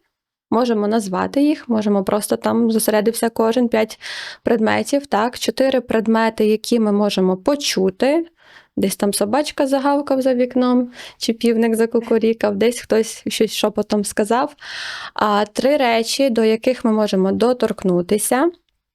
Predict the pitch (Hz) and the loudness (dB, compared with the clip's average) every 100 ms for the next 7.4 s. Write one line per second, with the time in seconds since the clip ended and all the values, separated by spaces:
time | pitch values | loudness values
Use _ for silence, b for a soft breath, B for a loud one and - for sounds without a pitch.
0 | _ _ _ _ - - 180 214 196 185 | _ _ _ _ -10 -2 0 0 -2 -4
1 | 185 - 190 226 233 226 190 247 240 233 | -2 0 2 0 0 -2 2 2 2 0
2 | 233 226 214 226 214 220 214 214 208 202 | 0 -2 -2 0 2 0 0 0 0 0
3 | - 220 214 202 196 196 B - 196 208 | 0 -2 0 0 0 -2 B -4 0 0
4 | 180 - 294 - - - B B B B | 0 -2 -4 -4 -16 -18 B B B B
5 | _ - 247 240 214 214 233 220 226 294 | _ 0 0 2 0 0 0 0 2 2
6 | 330 - - 233 233 254 262 226 226 240 | 0 -4 -2 -2 0 0 2 2 2 2
7 | 226 214 208 202 | 0 0 2 0